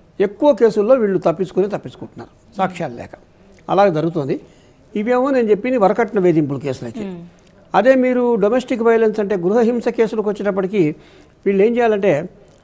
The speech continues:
Speaker 1: ఇప్పుడు సంబంధించిన కోర్టుకి వెళ్ళి, criminal కోర్టుకి వెళ్ళి ఆ magistrate గారి ముందు వీళ్ళు complaint ఒకటి file చేసి ఆ కంప్లైంట్ని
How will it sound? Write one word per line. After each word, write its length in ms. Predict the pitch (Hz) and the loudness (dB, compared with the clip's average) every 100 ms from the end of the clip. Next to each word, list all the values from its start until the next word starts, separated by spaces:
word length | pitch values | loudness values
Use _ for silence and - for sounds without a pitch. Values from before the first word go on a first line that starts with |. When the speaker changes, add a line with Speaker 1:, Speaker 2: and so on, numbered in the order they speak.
| _ | _
Speaker 1:
ఇప్పుడు 300 | 190 190 202 | 0 2 0
సంబంధించిన 880 | 190 190 233 247 240 240 233 220 208 196 - | 0 -2 0 -2 -2 0 2 2 0 -2 4
కోర్టుకి 400 | 240 - 220 202 | 4 4 -4 0
వెళ్ళి, 300 | 185 180 156 | 2 4 2
criminal 340 | - 196 226 220 | -2 -2 0 0
కోర్టుకి 300 | 202 165 165 | -2 -2 0
వెళ్ళి 240 | 160 131 - - _ _ - | 0 -2 -8 -20 _ _ 0
ఆ 120 | 175 | 2
magistrate 460 | 180 208 226 262 220 | 2 0 2 2 2
గారి 220 | 220 202 | 2 2
ముందు 200 | 196 202 | 2 0
వీళ్ళు 420 | 208 190 180 160 | 0 2 2 2
complaint 460 | 143 185 196 220 196 | 0 -2 0 -2 0
ఒకటి 240 | 170 139 | -4 -4
file 240 | 135 175 175 | -2 0 0
చేసి 320 | 151 - 135 | -2 -6 -2
ఆ 140 | 175 | 0
కంప్లైంట్ని 640 | 190 202 214 247 233 196 | 2 0 0 -6 -2 -2